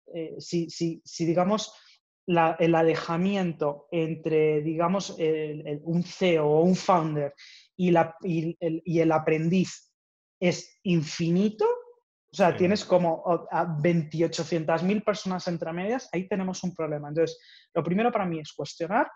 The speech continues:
Speaker 1: Lo segundo es, tenemos que respetar que sí, hay veces que vamos a tener que tener procesos nuevos porque tenemos un control nuevo, por lo que sea. Eh, eh, más que cuestionarlo, es cómo cuestion-, cómo cuestionamos cómo lo hacemos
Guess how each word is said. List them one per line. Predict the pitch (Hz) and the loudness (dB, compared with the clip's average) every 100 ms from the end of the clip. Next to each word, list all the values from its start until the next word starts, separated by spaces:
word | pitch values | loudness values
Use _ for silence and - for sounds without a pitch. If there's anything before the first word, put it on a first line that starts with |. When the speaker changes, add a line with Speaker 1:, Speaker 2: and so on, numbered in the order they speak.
| _ _ _ _ - | _ _ _ _ -2
Speaker 1:
Lo | 170 | 0
segundo | - 165 185 220 202 | 2 2 4 2 4
es, | 165 165 - _ | 4 2 -10 _
tenemos | 165 185 190 | -2 -2 -2
que | 202 | -4
respetar | 185 - 180 180 | -6 -6 -2 -2
que | 180 | -4
sí, | 170 - 277 - | -10 -8 -8 -4
hay | |
veces | 202 240 | -4 -4
que | - | -8
vamos | 226 - | -8 -6
a | |
tener | 220 226 | -8 -6
que | 220 - | -8 -4
tener | 208 220 | -4 -4
procesos | 208 - 226 214 | -8 -8 -4 -2
nuevos | 233 277 240 | 0 2 0
porque | - 180 | 0 -4
tenemos | 170 185 196 | -4 -6 -4
un | 220 | -6
control | 214 208 214 202 | -4 -2 -2 0
nuevo, | 233 262 185 | 0 0 0
por | 180 170 | 0 0
lo | 160 | -2
que | 160 | -4
sea. | - 208 262 330 - - - _ _ - | -4 -4 -2 -6 -18 -20 -20 _ _ -2
Eh, | 180 170 - _ _ | 0 0 -2 _ _
eh, | - 175 165 - _ _ _ 214 - - - | -6 -4 -4 -10 _ _ _ -20 -20 -20 -8
más | 190 196 - | 0 0 0
que | 262 | 0
cuestionarlo, | 233 208 - 208 190 240 285 339 320 | 0 -2 -4 -4 -2 -2 -4 -4 -2
es | 214 - | -4 -2
cómo | 208 220 | 0 0
cuestion-, | 226 - 202 190 | 0 -2 -6 -12
cómo | - 196 214 | -4 0 0
cuestionamos | 220 208 214 233 | -2 0 -2 0
cómo | - 214 | 0 2
lo | 214 | 2
hacemos | 180 - 151 147 - - | 0 -2 -6 -8 -14 -20